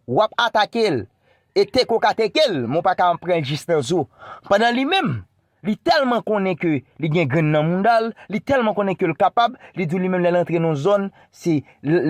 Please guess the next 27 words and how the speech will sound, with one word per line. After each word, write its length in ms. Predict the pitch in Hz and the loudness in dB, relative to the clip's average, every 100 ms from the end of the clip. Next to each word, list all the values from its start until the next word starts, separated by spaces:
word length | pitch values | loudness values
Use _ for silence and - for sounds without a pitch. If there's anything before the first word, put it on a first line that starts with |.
| 165 185 | 2 2
la, 140 | 185 143 | 2 0
la 140 | 190 196 | 0 2
pa 80 | |
tako 380 | 196 196 - 202 | 2 0 0 0
jiska 320 | 165 147 - 185 | 0 -2 -2 -2
sk 160 | - | -2
ke 100 | 190 180 | -2 -2
l 20 | - - | -6 -8
jis 240 | 131 180 208 | -6 -4 0
nan 240 | 202 175 | 0 2
zòn, 160 | 190 175 | 0 0
jiska 160 | 196 175 | 0 -2
sk 80 | 185 | -2
ke 60 | 175 | 0
l 20 | |
blese 320 | 240 254 - 285 | 2 0 0 0
ou. 240 | 214 120 - _ _ - | 0 -2 -10 _ _ -10
Ale 160 | 104 113 | -6 -6
di, 140 | 107 | -4
wè, 220 | 120 131 117 | -2 0 0
jan 160 | 127 | -2
nèg 220 | 123 120 127 | -2 -2 -2
yo 240 | 131 127 | 0 0
kwè 160 | - 139 | 0 0
nan 140 | 143 | 0
tèt 160 | 165 165 | -2 -2
yo. 140 | 226 | -4